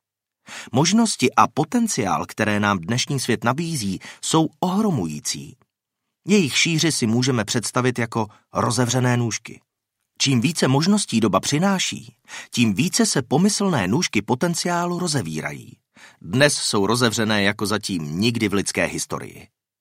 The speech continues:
Ideál moderní společnosti je postavený na myšlence zvyšování individuální svobody. Na přesvědčení, že čím více svobody budou lidé mít, tím budou spokojenější.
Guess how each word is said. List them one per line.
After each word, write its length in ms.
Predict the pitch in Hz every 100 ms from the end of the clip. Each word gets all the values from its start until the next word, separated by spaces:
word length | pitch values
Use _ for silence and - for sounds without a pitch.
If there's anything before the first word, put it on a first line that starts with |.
| _ _ - - - -
Ideál 460 | 165 220 214 135 104
moderní 440 | 120 170 175 160
společnosti 640 | - 120 143 - 170 -
je 80 | 165
postavený 500 | - - 156 165 160
na 100 | 101
myšlence 540 | 98 110 151 147 160 123
zvyšování 840 | 90 104 - 147 151 151 151 -
individuální 800 | 117 120 139 143 147 143 139 139
svobody. 540 | 131 143 101 76 - - _ _ _ - - -
Na 120 | 110
přesvědčení, 800 | 101 120 - 107 - 110 107 147
že 120 | 143
čím 260 | 120 107 98
více 280 | 98 98 101
svobody 420 | - 98 104 104
budou 260 | 87 101 98
lidé 280 | 101 92
mít, 240 | 87 104 113 - -
tím 180 | - 104
budou 200 | 107 117
spokojenější. 920 | - 139 165 123 80 71 71 - -